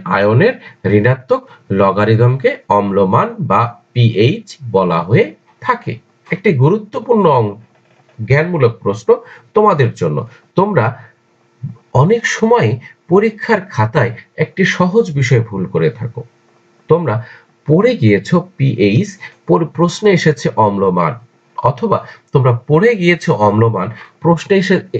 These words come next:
এসেছে পিএইচ, তোমরা তখন আর সে বিষয়টির উত্তর করতে পারো না।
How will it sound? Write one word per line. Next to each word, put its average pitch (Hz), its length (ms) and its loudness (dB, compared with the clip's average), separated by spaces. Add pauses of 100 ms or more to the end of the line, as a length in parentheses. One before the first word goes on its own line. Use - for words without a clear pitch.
(160)
এসেছে 143 600 0 (180)
পিএইচ, 120 440 0 (220)
তোমরা 139 240 2
তখন 107 360 -2
আর 170 100 0 (260)
সে 220 280 2
বিষয়টির 120 680 0 (280)
উত্তর 175 500 0
করতে 110 480 -2 (140)
পারো 117 400 0 (260)
না। 156 440 -2